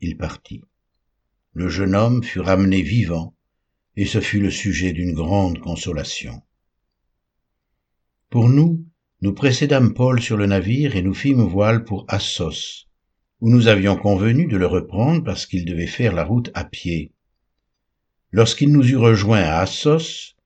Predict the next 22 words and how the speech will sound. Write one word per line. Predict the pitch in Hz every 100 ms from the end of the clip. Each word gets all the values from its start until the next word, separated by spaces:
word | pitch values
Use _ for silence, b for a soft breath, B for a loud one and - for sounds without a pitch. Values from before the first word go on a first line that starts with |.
| _ _ _
nous | 110
le | 123 117
prîmes | - 151 127 98
à |
bord | 78 98 135 160 - - _ _ _ _ _
et | 123
nous | 120 101
allâmes | 101 139 143
à | 90
Mytilène, | 98 123 107 95 90 80 71 71 - _ _ _ _
de | 76 92
là | 95 110
continuant | 95 95 87 90 107
par | - 85 82
mer, | 87 92 104 107 _ _ _
nous | 104 101
arrivâmes | 101 95 92 92 82
le | 85
lendemain | 113 95 90 92 101
vis-à-vis | 82 76 80 101
de | 85
Chios. | 78 76 71 - - - -